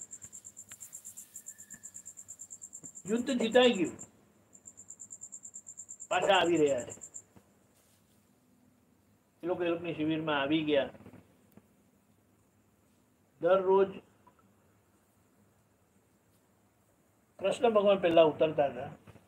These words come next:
અને પાછળ અર્જુન ઉતરતા હતા. આજે last day હતો, જીતી ગયા. કૃષ્ણ ભગવાને કીધું, "તું ઉતરી જા."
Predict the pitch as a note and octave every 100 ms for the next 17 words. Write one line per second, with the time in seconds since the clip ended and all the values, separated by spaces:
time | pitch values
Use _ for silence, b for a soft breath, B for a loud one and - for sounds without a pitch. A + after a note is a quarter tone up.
0 | _ _ _ D#3 E3 - C#3+ F3 E3 C#3
1 | C#3+ D3 C3 A#2 - C3 - - _ _
2 | _ _ _ _ _ _ _ _ _ _
3 | _ _ _ E3 F#3 F#3+ - - - _
4 | C3 D3 D#3+ C#3+ D3 D3+ - D#3 - -
5 | - D3 D3 F#3 C#3+ C#3 C3 - _ _
6 | _ _ _ _ _ _ _ _ F#3+ F3
7 | G3 F#3 F#3 G3 G3 E3+ E3+ G#3+ G3+ -
8 | _ - - - - - _ E3+ C#3 -
9 | - - _ _ _ _ - - - C#3
10 | B2 A2